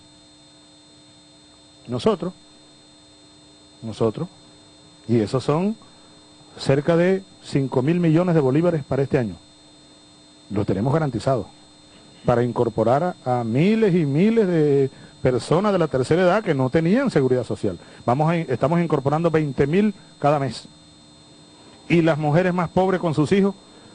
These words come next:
veinte mil cada mes. O sea, por eso te digo, estamos yendo hasta más allá de lo que estaba en el presupuesto. Eso no está en el presupuesto. Son gastos extra presupuestarios, pero orientados por la decisión irrevocable que tenemos de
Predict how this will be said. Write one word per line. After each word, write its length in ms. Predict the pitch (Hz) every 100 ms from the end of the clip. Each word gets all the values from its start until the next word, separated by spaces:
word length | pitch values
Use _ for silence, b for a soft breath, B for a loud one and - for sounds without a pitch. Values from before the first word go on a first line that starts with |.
| B B
veinte 440 | 120 175 160 143 151
mil 180 | 196
cada 220 | 185 175 147
mes. 180 | 135 - - - - - - - - - - - - -
O 40 | -
sea, 100 | 165
por 160 | 143
eso 140 | 156 180
te 60 |
digo, 120 | 185 151
estamos 300 | 156 185 180
yendo 200 | 196 180
hasta 200 | - 151
más 160 | 190
allá 320 | 185 202 170 - - B B B - -
de 100 | 135
lo 120 | 135
que 80 | 131
estaba 220 | 147 185
en 40 | 151
el 80 |
presupuesto. 480 | 127 123 120 113 -
Eso 160 | 104 110
no 80 | 113
está 160 | -
en 60 | 135
el 80 | 135
presupuesto. 440 | 160 190 117 - - - - -
Son 160 | 117 117
gastos 360 | 139 120 147 -
extra 440 | - 202 - - 190 B B
presupuestarios, 720 | 135 123 147 185 208 185 214 214 B B
pero 220 | 131 127
orientados 580 | 113 113 104 120 151 202 - B B B -
por 180 | 131
la 140 | 127 120
decisión 480 | 110 110 - 135 160
irrevocable 800 | 151 139 113 - 117 160 202 220
que 100 | 131
tenemos 400 | 101 151 240 254 B B B B
de 280 | 104 156 220